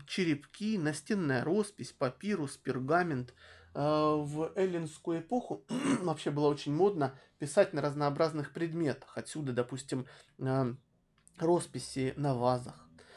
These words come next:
Э, папирус, да, производился из тростника, э, который брали в дельте Нила.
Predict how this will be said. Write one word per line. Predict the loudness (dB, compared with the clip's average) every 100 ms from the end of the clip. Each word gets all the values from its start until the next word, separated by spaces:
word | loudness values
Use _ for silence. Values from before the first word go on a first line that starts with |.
| -20 -20 -14 -4
Э, | 0 0 2
папирус, | 0 4 6 8 6 0 -12 -10
да, | -4 0 2 4 4 2 0 0
производился | 0 0 2 0 0 -2 -2 -4 -4
из | -8 -6
тростника, | -6 -4 -6 -4 0 0 -2 -2
э, | -2 0
который | -2 0 0
брали | 4 4 4
в | 2
дельте | 6 6 4 -6
Нила. | -4 -4 -4 -4 -8